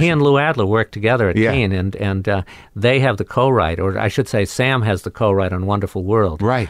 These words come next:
Speaker 2: And, uh, really it was a song they'd written as this
Speaker 1: Yeah.
Speaker 2: little ditzy high school thing.
Speaker 1: Yeah.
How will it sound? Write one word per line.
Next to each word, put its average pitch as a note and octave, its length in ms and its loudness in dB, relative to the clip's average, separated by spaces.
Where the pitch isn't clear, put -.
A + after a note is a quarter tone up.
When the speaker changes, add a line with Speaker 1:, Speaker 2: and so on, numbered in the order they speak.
Speaker 2:
And, F#2+ 340 0
uh, F#2+ 240 0
really B2 400 2
it G#2 40 2
was G#2 100 0
a F#2+ 60 -4
song G#2 280 0
they'd A2+ 200 2
written G2+ 240 0
as F2+ 80 -4
this F#2+ 140 -2
Speaker 1:
Yeah. G2+ 80 2
Speaker 2:
little G2+ 160 0
ditzy G2+ 380 -2
high A2+ 160 2
school G2 320 -2
thing. F2 360 -6
Speaker 1:
Yeah. A#2 260 2